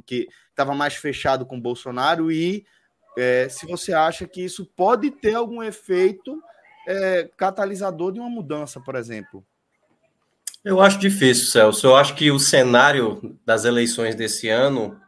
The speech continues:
Speaker 2: a gente não vai ter dos antes, certo? Seja do anti-P T, seja do anti-bolsona-, bolsonarismo. Eu não acho que a gente vai ter mudança de cenário quanto a isso.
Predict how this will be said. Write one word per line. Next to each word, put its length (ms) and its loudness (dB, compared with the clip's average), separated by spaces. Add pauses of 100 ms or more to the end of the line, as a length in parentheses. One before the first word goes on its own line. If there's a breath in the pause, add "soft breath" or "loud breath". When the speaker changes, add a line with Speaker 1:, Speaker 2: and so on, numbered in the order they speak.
(420 loud breath)
Speaker 2:
a 100 -2
gente 260 -4
não 100 -4
vai 240 4
ter 760 -2 (840)
dos 340 -8
antes, 380 0
certo? 400 -2
Seja 280 -8
do 180 -8
anti-P 320 -8
T, 240 -8
seja 260 -8
do 180 -8
anti-bolsona-, 640 -8 (220)
bolsonarismo. 840 -10 (540)
Eu 80 -14
não 80 -2
acho 120 -2
que 60 -4
a 40 -4
gente 220 -6
vai 200 0
ter 200 -6
mudança 500 -4
de 100 -14
cenário 560 -6
quanto 240 -14
a 80 -4
isso. 380 -16